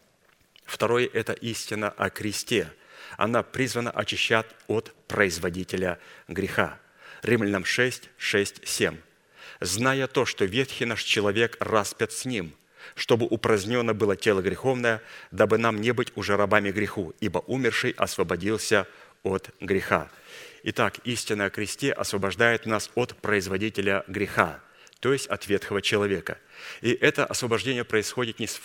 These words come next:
позиции чувств, а с позиции знания. Опять же, мы принимаем эту освободительную весть в формате истины. Истина о кресте Христовом. Истина – это значит, я не чувствую, а я знаю.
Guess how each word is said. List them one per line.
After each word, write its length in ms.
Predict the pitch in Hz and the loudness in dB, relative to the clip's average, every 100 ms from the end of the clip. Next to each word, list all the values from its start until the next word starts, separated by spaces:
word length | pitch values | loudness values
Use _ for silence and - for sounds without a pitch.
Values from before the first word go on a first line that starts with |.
| - - | -18 -4
позиции 480 | 107 95 131 - 101 | -4 -2 -4 -4 -6
чувств, 640 | - - 120 - - - - - | -4 -2 -2 -4 -8 -12 -14 -2
а 180 | 98 90 | -2 0
с 120 | - | -2
позиции 540 | 110 92 110 - 107 | -2 -2 -4 -4 -4
знания. 540 | 95 95 113 87 78 - | -4 -2 -2 -2 -10 -2
Опять 360 | 101 - 127 120 | -2 4 4 4
же, 140 | 120 - - | -2 -2 -8
мы 100 | 110 | -4
принимаем 560 | 113 113 113 113 113 104 - _ _ - | -2 0 2 4 4 2 -10 _ _ -4
эту 360 | 113 110 110 90 | -2 2 2 2
освободительную 720 | - - 107 110 117 104 101 | -6 0 2 2 -2 -2 -2
весть 320 | 95 127 - | 0 -2 -2
в 60 | - | -6
формате 460 | - 104 113 113 117 | -4 -2 -2 -4 -6
истины. 760 | - 135 - - 87 82 78 _ | -4 -4 -4 -8 -10 -10 -14 _
Истина 540 | 120 127 - 151 147 - | -4 -2 -4 -4 -6 0
о 120 | 113 | 0
кресте 520 | - 101 - - 92 | 0 -4 -4 -6 -6
Христовом. 640 | 82 107 98 - 135 92 - - - - - | -6 -8 -8 -4 -2 -2 -8 -20 -20 -20 -2
Истина – 420 | 127 170 - 101 | 0 0 0 0
это 140 | 92 98 | 0 0
значит, 320 | 113 104 110 | 0 0 -2
я 160 | 95 98 | -2 -4
не 100 | 98 | -2
чувствую, 520 | - 143 - 110 - | -4 -4 -2 -2 -2
а 100 | 92 | -4
я 160 | 87 95 | -2 -2
знаю. 380 | 92 117 87 | 0 -2 -4